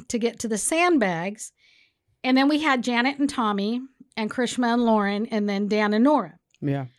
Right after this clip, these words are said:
Speaker 1: So they did pretty good. Um, the ones, you know, they kept, because the, uh, disc was small,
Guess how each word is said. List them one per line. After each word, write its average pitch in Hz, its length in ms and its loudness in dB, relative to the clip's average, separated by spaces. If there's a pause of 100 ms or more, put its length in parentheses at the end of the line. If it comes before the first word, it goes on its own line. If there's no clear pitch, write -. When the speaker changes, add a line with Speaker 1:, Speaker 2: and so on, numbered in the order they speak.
(320)
Speaker 1:
So 285 140 0
they 302 160 4
did 320 240 0
pretty 349 240 0
good. 277 500 2 (120)
Um, 220 560 2 (400)
the 240 160 2
ones, 285 360 2
you 269 100 -2
know, 269 80 0
they 262 120 0
kept, 359 320 -2 (320)
because 294 540 -2
the, 247 640 -4
uh, 208 160 0
disc 269 360 -4
was 240 140 -2
small, 202 540 0